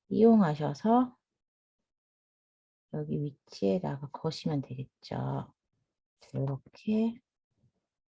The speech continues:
빼시고, 요렇게 안에 이렇게 빼서. 자, 그럼 이렇게 별 모양이 이렇게 들어가요. 자,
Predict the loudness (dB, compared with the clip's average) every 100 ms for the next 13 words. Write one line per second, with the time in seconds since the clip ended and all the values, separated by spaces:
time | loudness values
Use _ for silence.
0 | _ _ _ _ _ _ _ _ -2 -2
1 | -2 -8 -6 2 4 6 4 -2 _ _
2 | _ _ _ _ _ _ _ -12 -8 -8
3 | -10 _ -14 -8 -6 -6 -6 -8 -8 -10
4 | _ _ _ _ _ -18 -12 -4 -4 -6
5 | -18 _ _ _ _ -20 _ -10 -10 -12
6 | _ _ _ _ 2 4 8 6 6 0
7 | -2 -2 0 0 4 4 4 4 0 -4
8 | -8 -10 -2 -2 -2 -12 -14 _ _ _
9 | _ _ -6 -4